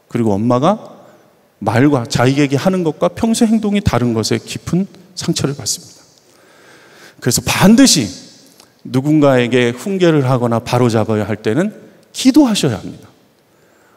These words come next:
하나님의 온유함이 충만하게 있을 때에 내가 정말 그를 위하여 사랑으로 헌신하고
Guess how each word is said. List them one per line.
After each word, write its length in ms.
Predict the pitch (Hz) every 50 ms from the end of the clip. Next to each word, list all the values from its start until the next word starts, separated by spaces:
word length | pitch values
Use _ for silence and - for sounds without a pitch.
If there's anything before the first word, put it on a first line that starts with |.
| _ _ _
하나님의 540 | - - 196 190 185 180 175 170 170 170 165
온유함이 1000 | 156 - 80 123 123 143 160 175 190 190 190 185 170 175 175 175 170 185 208 202
충만하게 720 | - - - - 233 233 233 233 226 214 208 208 190 185
있을 340 | 175 190 208 202 - - 208 -
때에 360 | - 110 95 101 104 104 104 101 - _ _ _ _ _ _ _ _ _ _ _ _ _ _ _ _ _ -
내가 220 | - 107 101 104
정말 640 | 101 - - 123 139 160 160 170 170 175 185 190 - - - - - _ _ -
그를 280 | - 135 127 131 127
위하여 280 | 123 123 117 113 117 117
사랑으로 540 | 113 - - - 175 180 175 175 165 160 160
헌신하고 880 | 160 - 214 226 220 202 - 190 180 165 143 127 113 117 113 110 107